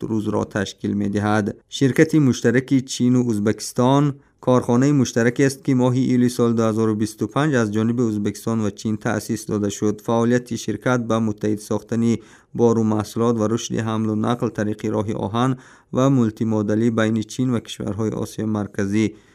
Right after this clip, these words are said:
متمرکز گردانده شده است. قابل ذکر است که چین شریک اساسی تجارتی تاجیکستان محسوب می‌یابد. سال دو هزار و بیست و پنج در گردش مال دو جانبه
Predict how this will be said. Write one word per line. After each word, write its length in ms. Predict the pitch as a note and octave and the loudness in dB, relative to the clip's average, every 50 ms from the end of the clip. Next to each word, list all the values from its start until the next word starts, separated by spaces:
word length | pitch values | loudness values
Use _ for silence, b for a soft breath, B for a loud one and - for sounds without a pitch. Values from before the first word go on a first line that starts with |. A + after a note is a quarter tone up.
| B B B - | B B B -6
متمرکز 880 | B2 A#2 - - A#2+ A2+ A2+ A2+ A2 A2+ A2+ - - - A#2+ G2+ G#2 | -6 -4 -2 -2 0 0 0 0 0 -2 -4 -4 -2 -2 -2 -2 0
گردانده 500 | A2 G#2+ G#2+ G#2 G2+ G#2 G#2+ G#2+ G#2 G#2+ | 0 0 0 2 0 0 0 0 0 -2
شده 200 | G#2 - - A2 | -2 -2 -2 -2
است. 300 | G#2+ A2 A2 G#2+ - - _ | 0 0 0 -2 -4 -8 _
قابل 340 | - A2+ G#2 G#2+ G#2+ G#2+ | -4 -4 -2 0 -2 -2
ذکر 240 | G#2 A#2 B2+ B2 C#3 | -2 -2 -2 0 2
است 240 | C3+ C3 C3+ C3+ - | 2 2 0 -2 -2
که 100 | - B2 | -4 -4
چین 260 | A#2+ - - D3 D3 | -4 -2 -4 -4 -4
شریک 340 | D3+ - A2+ A2 B2 A#2+ - | -2 -2 -2 -2 -2 -2 -2
اساسی 480 | A2+ G#2+ - - G#2 - - B2 B2 A#2+ | -4 -2 -2 -4 -8 -4 -2 0 0 0
تجارتی 600 | - - A2 A2 A2 G#2+ G#2 G2+ - - B2+ B2 | -2 -6 -4 -2 -2 -2 -2 -2 -4 -4 -6 -6
تاجیکستان 580 | - - G#2+ G#2 G#2 G2+ - - - A2 G#2+ G#2+ | -4 -4 -4 -4 -4 -8 -8 -10 -8 -6 -4 -4
محسوب 460 | G#2+ G#2+ G2+ - - - A2+ A2 G#2 | -4 -4 -6 -8 -8 -8 -6 -6 -4
می‌یابد. 540 | G#2+ G#2+ G#2+ G#2+ G#2 A2 A2 A2 A2 - B B B B B B | -2 -2 0 0 2 2 2 2 2 0 B B B B B B
سال 240 | - - - D3+ D3+ | -6 0 2 2 2
دو 100 | D3 C#3 | 4 2
هزار 260 | B2+ A#2 A2+ A#2 A#2 | 2 2 2 2 0
و 40 | A#2+ | 2
بیست 260 | G#2+ A#2 A2 - - | 0 -2 -4 -2 -6
و 40 | G#2+ | -6
پنج 300 | - - C3 C3 C3+ A#2 | -2 0 0 0 0 0
در 200 | G#2+ A2 G#2+ G#2 | 2 0 0 2
گردش 420 | G2+ G#2+ G#2+ G#2 A2 A#2+ - - | 0 0 0 0 -2 -6 -4 -2
مال 360 | B2 A#2+ A#2+ A#2 A2+ A2+ A2+ A2+ | 0 0 2 2 2 2 0 0
دو 140 | G#2+ A2 | 0 -2
جانبه 560 | A2 G#2 G#2+ G#2 G#2 G#2 G#2 A#2 B2+ C3+ C3+ | -2 0 0 0 0 0 2 4 4 4 4